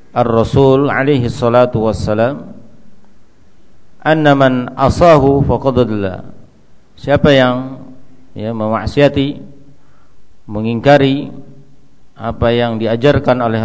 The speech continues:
Rasul, apa yang dilarang oleh Rasul, maka dia telah tersesat. "Amma ma nahallahu an," adapun apa yang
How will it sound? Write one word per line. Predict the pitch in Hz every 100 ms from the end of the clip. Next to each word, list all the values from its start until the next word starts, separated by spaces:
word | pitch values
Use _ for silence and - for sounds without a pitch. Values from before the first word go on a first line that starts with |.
| 104
Rasul, | 104 98 135 139 151 156 -
apa | - -
yang | 123 117
dilarang | 113 135 127 123
oleh | 113 110
Rasul, | 98 92 139 151
maka | 123 101 110
dia | 104
telah | 107 98 113 123 - - - -
tersesat. | - 131 - - - - - - - - - - - - - - - - - -
"Amma | - 165 170 156
ma | 147 147
nahallahu | 156 160 143 151 143 135
an," | 135 131 98 - - - -
adapun | 117 135 139 139
apa | 135 139
yang | 131 123 120 123